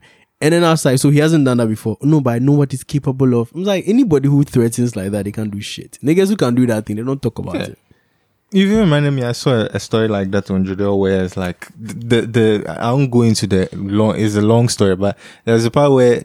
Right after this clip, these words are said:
Speaker 2: the guy, the problem now is that anytime she has to remind the guy that we are not together, then he's like, "If you, if, if you say we are not together,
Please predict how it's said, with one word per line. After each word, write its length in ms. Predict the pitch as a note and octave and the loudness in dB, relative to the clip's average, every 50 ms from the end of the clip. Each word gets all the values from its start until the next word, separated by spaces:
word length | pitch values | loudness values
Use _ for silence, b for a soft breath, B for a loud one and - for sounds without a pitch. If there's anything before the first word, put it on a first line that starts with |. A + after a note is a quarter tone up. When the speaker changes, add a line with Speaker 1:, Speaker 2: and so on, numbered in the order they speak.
| - | -10
Speaker 2:
the 180 | - G#2+ A2 G#2+ | -8 -4 -4 -2
guy, 320 | G#2 A2+ A#2 A#2+ A#2+ A#2+ | 0 0 0 2 2 2
the 640 | A#2+ A2 A2 G#2+ - - - - F#2+ - G#2 G2+ G#2 - | 0 0 -2 -4 -4 -4 -6 -6 -6 -6 -4 -4 -2 0
problem 340 | - A#2+ A#2+ B2+ B2 A#2 | 0 2 2 2 2 2
now 80 | A2+ G#2+ | 2 2
is 140 | G#2 G2+ F#2 | 0 0 0
that 160 | F#2+ - - B B B B B B | -2 -4 -6 B B B B B B
anytime 520 | B2 C3+ C3+ - - A#2+ A2+ A2 A2 A2 | 2 2 2 2 0 0 2 2 2 2
she 180 | - - G2 G2 | 0 -2 -2 -2
has 160 | G2+ G2 - | -2 -2 -2
to 100 | - - | -2 -2
remind 360 | F#2 F#2 F#2 F#2+ F#2+ G2 F#2 | -2 0 0 0 0 0 0
the 80 | F2+ F2+ | 0 -2
guy 260 | E2+ - F#2 F#2 F#2 | -2 -2 -2 0 0
that 280 | F2+ F2+ E2+ - - - | 0 -2 -2 -4 -4 -4
we 200 | F2+ F#2 F#2 F#2+ | -2 0 2 2
are 80 | F2+ F2+ | 2 2
not 160 | F#2+ G2+ F#2 | 2 0 0
together, 380 | - - F#2 - F#2+ E2+ D#2 D2 | -2 -6 -8 -6 -6 -6 -6 -6
then 180 | E2 F2+ F#2 F#2 | -6 -4 -4 -4
he's 300 | F#2+ F#2+ F#2 F2+ - - | -2 -2 -2 -2 -2 -2
like, 260 | F#2+ F#2 F2 - - _ - | -2 -2 -2 -4 -6 _ -4
"If 140 | A#2 - - | -4 0 2
you, 220 | A2 G#2 G#2+ G2+ F#2+ G2 - | 2 4 4 2 0 -2 -2
if, 320 | G2 G#2+ G#2 C#2+ D#2 - - | 0 0 0 0 -2 -4 -4
if 420 | - G#2+ A#2 A2+ - G2+ A2 - - | -4 -2 -2 -2 0 -2 -2 -2 -2
you 60 | G#2+ | -4
say 220 | - - - A#2 | -2 0 2 2
we 140 | A2+ G#2+ G#2 | 4 4 4
are 60 | G2 | 2
not 160 | F#2+ G#2 G2+ - | 2 0 0 -2
together, 340 | - - G2 F#2 G2 G2 | -2 -2 -2 0 0 0